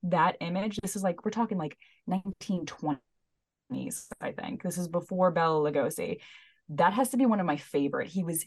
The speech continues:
terrifying for the era. I mean, like, shocking. Um,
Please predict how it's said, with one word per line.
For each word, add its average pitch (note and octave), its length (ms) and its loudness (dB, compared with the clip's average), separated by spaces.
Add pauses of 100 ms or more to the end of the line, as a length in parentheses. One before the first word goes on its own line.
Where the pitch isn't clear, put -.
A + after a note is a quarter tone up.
(100)
terrifying D#3 1120 4
for C#3+ 200 0
the C#3+ 220 0
era. C#3 540 0
I F3 80 2
mean, F3+ 160 4
like, D3 240 -2 (260)
shocking. - 640 -2 (460)
Um, C#3+ 420 2